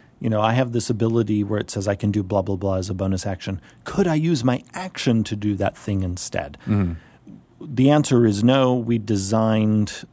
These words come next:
Speaker 1: bonus actions to always just be bonus actions.
Speaker 2: Huh.
Speaker 1: Uh, they're, they're not meant to, you're not meant to sort of have this currency, you know, where you're, you're swapping your actions around. Uh,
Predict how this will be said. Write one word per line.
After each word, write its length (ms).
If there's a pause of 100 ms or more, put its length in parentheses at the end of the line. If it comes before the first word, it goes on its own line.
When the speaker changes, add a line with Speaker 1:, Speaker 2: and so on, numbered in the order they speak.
(220)
Speaker 1:
bonus 440
actions 840
to 400 (340)
always 480
just 240
be 120
bonus 420
actions. 560 (220)
Speaker 2:
Huh. 200 (200)
Speaker 1:
Uh, 360 (280)
they're, 360
they're 300
not 600
meant 320
to, 100
you're 160
not 160
meant 180
to 80
sort 160
of 60
have 160
this 120
currency, 600
you 180
know, 120
where 120
you're, 220 (380)
you're 100
swapping 560
your 120
actions 500
around. 440 (520)
Uh, 120